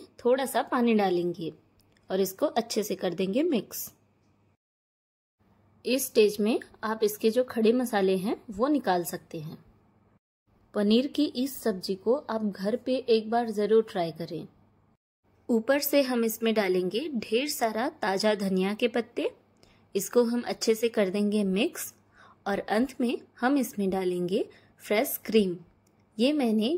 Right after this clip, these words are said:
घर की मलाई को, जो दूध के ऊपर जो मलाई रहती है, उसको अच्छे से फेंट के तैयार कर लिया है। आप चाहें तो पैकेट वाली क्रीम का भी इस्तेमाल कर सकते हैं।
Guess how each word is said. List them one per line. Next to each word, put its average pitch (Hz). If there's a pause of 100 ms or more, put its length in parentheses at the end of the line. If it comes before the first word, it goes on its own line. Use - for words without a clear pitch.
घर 214
की 294
मलाई 208
को, 247 (100)
जो 220
दूध 208
के 285
ऊपर 240
जो 226
मलाई 196
रहती 233
है, 202 (320)
उसको 202
अच्छे 277
से 277
फेंट 226
के 202
तैयार 180
कर 226
लिया 220
है। 247 (1120)
आप 233
चाहें 214
तो 311
पैकेट 233
वाली 233
क्रीम 214
का 202
भी 196
इस्तेमाल 202
कर 269
सकते 202
हैं। 175